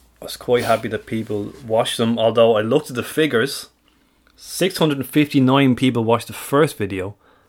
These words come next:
and you literally just had to move your finger down to part two,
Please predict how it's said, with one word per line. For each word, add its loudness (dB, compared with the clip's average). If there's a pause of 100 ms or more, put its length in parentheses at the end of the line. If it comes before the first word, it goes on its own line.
(760)
and -4
you -4
literally 2
just -2
had -2
to -2
move 4
your -2
finger 0
down 0
to -6
part -4
two, -2